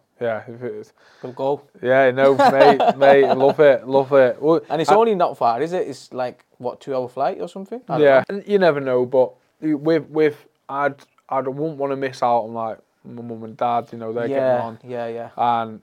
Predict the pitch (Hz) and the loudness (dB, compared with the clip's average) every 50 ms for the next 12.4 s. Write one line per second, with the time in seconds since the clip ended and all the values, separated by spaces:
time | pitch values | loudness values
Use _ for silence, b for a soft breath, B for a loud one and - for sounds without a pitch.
0 | - - 131 131 131 127 117 120 120 117 120 123 123 123 123 120 120 120 120 127 | -14 -8 -4 -2 -2 -2 -4 -8 -10 -8 -8 -8 -8 -6 -6 -4 -6 -6 -6 -8
1 | 127 131 156 170 156 139 131 - 120 110 107 113 113 113 110 113 113 113 117 117 | -8 -4 -2 -2 -2 -4 -6 -6 -8 -8 -8 -8 -10 -10 -8 -8 -8 -8 -8 -10
2 | 110 110 107 113 107 - - 120 117 113 - 120 113 _ - 113 107 - b b | -12 -12 -12 -12 -12 -12 -12 -14 -14 -10 -12 -12 -12 _ -8 -8 -8 -8 b b
3 | b b b b b b b _ - 117 117 110 104 98 - _ _ _ _ - | b b b b b b b _ -10 -6 -4 -4 -6 -6 -8 _ _ _ _ -16
4 | 120 123 127 123 - - - 123 117 107 110 104 104 107 - - - _ _ _ | -14 -12 -12 -12 -12 -8 -4 -4 -4 -4 -4 -6 -6 -6 -10 -14 -20 _ _ _
5 | - 131 131 123 117 113 117 117 110 110 - 147 139 131 123 120 123 123 123 120 | -14 -8 -6 -6 -6 -6 -8 -12 -14 -12 -8 -6 -6 -6 -6 -8 -8 -6 -6 -6
6 | 120 123 120 120 113 - - 113 110 - _ _ - 127 120 120 117 113 113 110 | -6 -10 -12 -12 -12 -10 -10 -10 -10 -12 _ _ -10 -10 -8 -8 -8 -8 -8 -10
7 | 107 110 107 107 107 104 120 120 120 120 120 120 117 113 113 101 - - 123 110 | -10 -10 -16 -16 -14 -8 -6 -4 -4 -4 -4 -6 -6 -8 -12 -14 -14 -14 -14 -14
8 | 110 - - 120 107 107 110 110 110 _ - 117 110 110 110 107 104 110 107 107 | -14 -14 -14 -14 -14 -12 -14 -14 -16 _ -12 -12 -10 -10 -12 -12 -12 -10 -10 -10
9 | 107 - _ b b b 127 123 123 120 156 175 156 175 170 160 147 147 131 - | -12 -16 _ b b b -10 -6 -4 -2 -2 0 -2 -2 -2 0 2 0 0 0
10 | 139 131 131 123 117 - 131 120 135 143 143 139 131 131 139 127 131 123 110 113 | -2 -4 -4 -4 -4 -6 -8 -6 -4 -2 -2 -2 -2 -2 -4 -4 -4 -4 -4 -4
11 | 120 120 120 117 113 117 117 113 113 113 107 113 117 117 - 117 - - 127 113 | -8 -4 -2 -2 -2 0 0 0 0 -2 -4 -8 -14 -16 -18 -14 -8 -6 -6 -6
12 | - - - 113 107 107 104 101 | -6 -8 -8 -8 -6 -8 -10 -12